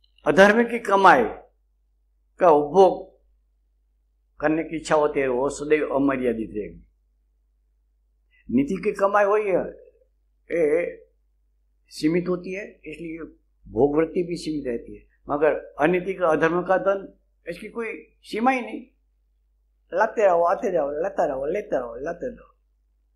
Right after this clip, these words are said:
और धन बढ़ता जाता है। इसी तरह कामवृत्ति भी बढ़ती जाती है।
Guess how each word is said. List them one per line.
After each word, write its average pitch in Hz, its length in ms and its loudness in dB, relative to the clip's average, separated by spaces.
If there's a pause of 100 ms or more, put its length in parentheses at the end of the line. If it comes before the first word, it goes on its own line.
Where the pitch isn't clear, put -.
(320)
और 156 460 4 (240)
धन 147 200 4
बढ़ता 160 220 2
जाता 143 360 0
है। 120 240 -14 (360)
इसी 160 260 -8
तरह 143 100 0
कामवृत्ति 151 540 -4
भी 131 120 -10
बढ़ती 147 380 -4
जाती 123 320 0
है। 104 240 -10